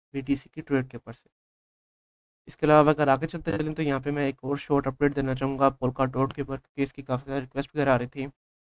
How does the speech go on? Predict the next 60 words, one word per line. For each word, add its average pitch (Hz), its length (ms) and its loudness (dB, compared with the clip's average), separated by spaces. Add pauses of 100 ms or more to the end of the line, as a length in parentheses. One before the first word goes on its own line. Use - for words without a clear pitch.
(560)
और 131 320 6
previously 165 520 2
मैंने 160 240 6 (180)
ये 147 180 2 (120)
दो 143 200 6
trend 143 380 2
lines 143 340 2 (120)
आप 123 180 0
लोगों 143 120 -6
को 143 80 -4
लगा 135 220 -4
के 139 100 -4
दिखाई 135 260 -8
थी 147 140 -2
डॉट 127 260 0
के - 140 -12
ऊपर, 131 200 -2
और 135 60 0
मैंने 131 200 -2
आप 127 140 0
लोगों 139 160 -6
को 135 100 -12
कहा 123 80 0
था 135 120 -8
कि 143 180 -2 (360)
अगर 135 200 -4
तुम्हें 139 280 -4
bullish 147 320 0
होना 143 160 2
है 143 60 -2
तो 143 100 -6
उसके 139 180 -12
लिए 147 140 -2
ज़रूरी 127 300 -6
होगा 135 240 0
कि 135 140 -10
हम 131 180 -8
लोग 135 140 -4 (680)
ये 143 80 0
वाली 147 140 4
जो 147 100 -4
सी 147 160 -10
डायगोनल 131 420 0
support - 540 -2
level 156 200 2
की - 120 -12
line 139 240 -4
है 147 60 2
इसको 139 200 -4
hold 127 220 2
करके - 220 -12
रखें। 113 240 -14 (960)
लेकिन 147 200 -2
आप 143 140 2
लोग 151 100 0
देख 139 140 0
सकते - 280 -6
हैं 151 100 0
कि 156 200 4
उस - 180 -4